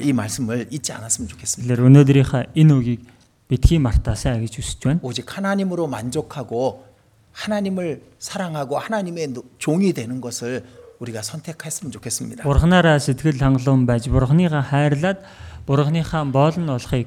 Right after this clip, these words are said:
Speaker 2: өөрөө сонгоод хүсээд амьдраасай гэж хүсэж байна.
Speaker 1: 예, 같이 기도드리겠습니다.
Speaker 2: За, хамтдаа залбирцгаая.
Speaker 1: 자비로우신 하나님,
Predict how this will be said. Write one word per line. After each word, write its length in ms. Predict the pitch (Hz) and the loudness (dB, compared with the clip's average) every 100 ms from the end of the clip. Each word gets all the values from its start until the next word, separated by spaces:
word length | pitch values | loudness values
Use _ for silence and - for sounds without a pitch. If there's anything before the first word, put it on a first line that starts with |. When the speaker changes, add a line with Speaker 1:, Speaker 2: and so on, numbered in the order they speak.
| 196 165 | -6 4
Speaker 2:
өөрөө 360 | 147 170 202 - | 8 10 8 4
сонгоод 400 | 139 127 120 - | 0 0 -4 -6
хүсээд 400 | - - 165 147 | -6 2 2 4
амьдраасай 640 | 120 120 120 107 151 135 - _ _ | 0 0 -2 0 -2 -2 -8 _ _
гэж 240 | - - 117 | -10 -8 -10
хүсэж 320 | - - 113 | -12 -14 -16
байна. 160 | 101 - | -16 -18
Speaker 1:
예, 80 | 101 - | -20 -16
같이 240 | - - | -12 -10
기도드리겠습니다. 880 | 104 110 98 107 101 117 104 123 190 - - | -6 -6 -4 -4 -2 -4 -2 0 0 -4 -18
Speaker 2:
За, 160 | - 117 | -8 -4
хамтдаа 400 | 117 - - 117 | -4 -4 -6 -4
залбирцгаая. 720 | 117 107 - - 135 156 208 - _ _ - - - _ _ _ _ _ _ _ _ _ _ _ _ - | -4 0 0 0 0 2 0 -6 _ _ -20 -20 -20 _ _ _ _ _ _ _ _ _ _ _ _ 4
Speaker 1:
자비로우신 500 | 139 131 131 120 120 | 6 8 8 8 4
하나님, 500 | 127 113 113 110 | 2 0 0 -2